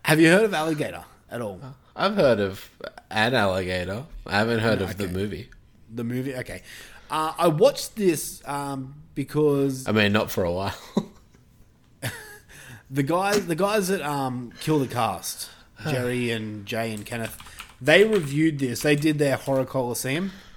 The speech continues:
Speaker 1: um,
Speaker 2: Oh.
Speaker 1: episode
Speaker 2: What was that?
Speaker 1: of,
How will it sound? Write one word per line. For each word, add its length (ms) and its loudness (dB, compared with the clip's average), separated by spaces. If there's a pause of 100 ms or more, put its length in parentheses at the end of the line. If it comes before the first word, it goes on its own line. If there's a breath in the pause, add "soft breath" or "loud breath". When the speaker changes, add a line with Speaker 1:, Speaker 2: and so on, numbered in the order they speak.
(280 loud breath)
Speaker 1:
um, 600 -4 (100)
Speaker 2:
Oh. 180 -2
Speaker 1:
episode 520 2 (100)
Speaker 2:
What 80 -4
was 100 -2
that? 220 -2
Speaker 1:
of, 520 -4